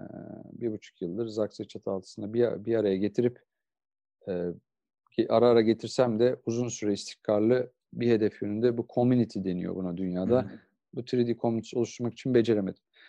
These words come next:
Speaker 1: Yazıcı desteği de yapsak, o da olsak, bu bir merkezden yönetilmesi ve genç arkadaşların birinin buna bir sahip çıkıp, bir süre geliştirip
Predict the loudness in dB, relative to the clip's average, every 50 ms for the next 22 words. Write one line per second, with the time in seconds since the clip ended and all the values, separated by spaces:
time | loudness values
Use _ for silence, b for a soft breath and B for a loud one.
0 | b b b _ _ 4 6 6 6 6 4 6 8 6 6 4 2 0 0 2
1 | 2 0 0 -2 -4 -4 -2 0 0 0 -2 -2 0 2 4 6 6 4 4 2
2 | 0 0 0 0 0 0 -2 -2 -2 0 0 2 4 4 2 2 0 -2 -2 0
3 | 0 0 2 2 2 2 2 2 0 0 -2 -4 -2 -2 -2 0 2 4 4 4
4 | 2 0 0 4 4 6 6 6 4 4 4 4 4 2 2 2 2 0 -2 -4
5 | -4 -2 -2 0 2 2 2 2 2 0 0 -2 -2 -6 _ _ _ _ _ _
6 | _ _ _ _ _ -4 -2 -2 0 0 0 -2 -2 -4 _ -4 2 6 8 8
7 | 8 6 4 0 -8 -16 _ _ -4 -4 -4 -6 -8 _ _ _ -8 -4 -2 -2
8 | -2 -4 -8 -8 -4 -2 -2 0 2 4 6 6 6 4 0 -4 -6 -4 0 2
9 | 2 2 2